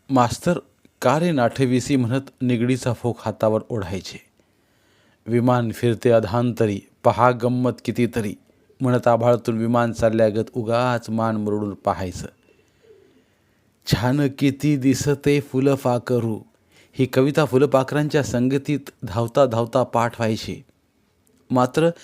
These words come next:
"धरू जाथा पंख फाटतील" हे न समजताच त्यांना पकडू पाहायचं. पायही तुटतील हे कळायचं, पण वळायचं नाही.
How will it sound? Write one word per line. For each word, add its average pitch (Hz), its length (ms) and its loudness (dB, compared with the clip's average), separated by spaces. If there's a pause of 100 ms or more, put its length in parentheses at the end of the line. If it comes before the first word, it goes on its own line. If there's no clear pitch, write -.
(320)
"धरू 127 340 2
जाथा 147 480 4 (580)
पंख 143 280 0
फाटतील" 113 540 -2 (680)
हे 135 140 4
न 139 180 4
समजताच 165 600 -2
त्यांना 147 180 2
पकडू 135 360 0
पाहायचं. 110 480 -2 (920)
पायही 135 460 4
तुटतील 160 380 -2
हे 160 160 0
कळायचं, 165 480 0 (480)
पण 120 120 -2
वळायचं 113 480 2
नाही. 175 220 -8